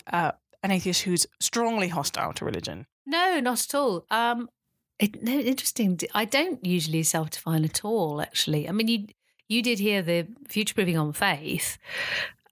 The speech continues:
Speaker 2: uh, in which I, I said, "Well, I, you know, I'm an atheist." Partly, I think, just to be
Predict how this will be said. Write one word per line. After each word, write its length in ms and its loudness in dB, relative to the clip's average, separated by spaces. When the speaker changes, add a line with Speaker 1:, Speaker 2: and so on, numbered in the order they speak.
Speaker 2:
uh, 400 0
in 200 0
which 240 0
I, 340 2
I 160 2
said, 380 2
"Well, 160 2
I, 100 2
you 100 0
know, 100 2
I'm 120 2
an 80 4
atheist." 720 0
Partly, 280 0
I 40 -2
think, 200 0
just 160 2
to 80 -2
be 360 0